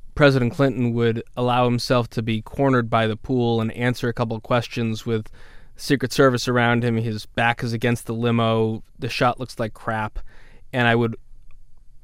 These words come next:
try and create a better Q and A s-, situation to, as you said, alleviate that pressure. Like, reporters want to have an, a chance to ask a few questions beyond the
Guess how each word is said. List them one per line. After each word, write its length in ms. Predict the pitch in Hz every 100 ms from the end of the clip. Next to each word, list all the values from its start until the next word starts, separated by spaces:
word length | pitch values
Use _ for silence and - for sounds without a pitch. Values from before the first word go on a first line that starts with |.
| -
try 220 | - 139
and 260 | 131 120 -
create 460 | - 131 123 120 123
a 160 | 117 - - -
better 340 | - 131 127 120
Q 300 | - - 135
and 80 | 123
A 120 | 120
s-, 440 | 113 - - - - 82
situation 600 | - 135 131 120 120 123 -
to, 220 | 127 123
as 180 | 120 117
you 100 | 117
said, 380 | - 160 127 117 - -
alleviate 560 | 117 123 139 131 117 117
that 220 | 113 110
pressure. 420 | - 123 - 107
Like, 300 | 104 107 - - - - -
reporters 500 | 120 165 156 131 113
want 440 | 117 123 123 - - -
to 80 | 127
have 120 | 113
an, 160 | 117 113 -
a 80 | 123
chance 360 | - 123 117 -
to 120 | -
ask 280 | 110 117 -
a 20 |
few 180 | 110 110
questions 520 | - 123 - 113 107
beyond 420 | - 113 110 110
the 140 | 107